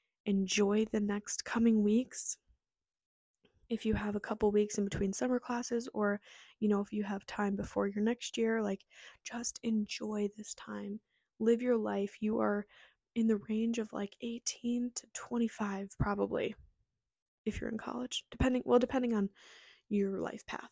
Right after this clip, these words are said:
but regardless, live your life. You are meant to live your life. You shouldn't have to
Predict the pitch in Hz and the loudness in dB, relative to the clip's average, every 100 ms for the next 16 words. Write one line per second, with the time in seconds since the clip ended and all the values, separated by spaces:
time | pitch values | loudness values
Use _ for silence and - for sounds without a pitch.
0 | - - - _ _ _ - 190 180 170 | -4 -4 -4 _ _ _ -4 -2 -2 -4
1 | - - - _ _ _ - 202 202 214 | -8 -12 -14 _ _ _ -2 2 4 4
2 | 196 196 - - - _ _ _ _ _ | 4 0 -4 -12 -16 _ _ _ _ _
3 | - 196 196 196 208 196 190 196 - 196 | -4 2 2 2 2 2 2 0 0 2
4 | 190 190 190 190 196 - - 196 - 208 | 4 4 4 2 -2 -6 -6 -4 0 -2
5 | 202 - 202 202 - | -2 -6 -6 -6 -4